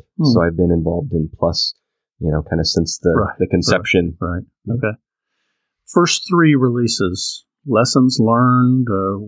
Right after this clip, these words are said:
Speaker 1: what, you know, feedback, things, you know, that kind of thing.
Speaker 2: Yeah, absolutely. That's a, that's a great question. I mean, I think with every release, we've, we've learned something. We've gotten, um, better with our processes. And, uh,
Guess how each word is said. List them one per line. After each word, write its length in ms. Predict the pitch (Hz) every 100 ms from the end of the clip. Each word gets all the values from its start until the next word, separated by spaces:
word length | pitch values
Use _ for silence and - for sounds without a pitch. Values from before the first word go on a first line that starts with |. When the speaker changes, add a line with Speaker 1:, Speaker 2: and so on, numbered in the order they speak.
| 113 117
Speaker 1:
what, 220 | 117 113 110
you 160 | 127
know, 120 | 101 92 -
feedback, 580 | 127 120 117 113 117 117 _ _ -
things, 240 | 110 113 131
you 100 | 117
know, 120 | 104
that 160 | 104 -
kind 80 | 98
of 60 |
thing. 200 | 101 92 - _ _
Speaker 2:
Yeah, 200 | - 131
absolutely. 360 | 139 135 135 101
That's 180 | 90 -
a, 20 | 85
that's 220 | 95 -
a 40 | 90
great 200 | 90 -
question. 380 | 90 - 82 82
I 40 |
mean, 120 | 85
I 100 | 87
think 180 | 104 90 - _ _ _ _
with 160 | - 95
every 240 | 95 101 92
release, 440 | 92 92 98 -
we've, 320 | 90 85 80 _ _
we've 200 | 90 95
learned 240 | 90 101 98
something. 560 | 98 92 101 95 95
We've 160 | 87 80
gotten, 500 | 92 - 90 85 82 _ _ _ -
um, 460 | 80 80 78 80 -
better 280 | - 92 95
with 200 | 90 85
our 100 | 90
processes. 920 | - 92 - 95 90 98 95 101 - - _ _ _ -
And, 340 | 80 80 80 85
uh, 320 | 82 80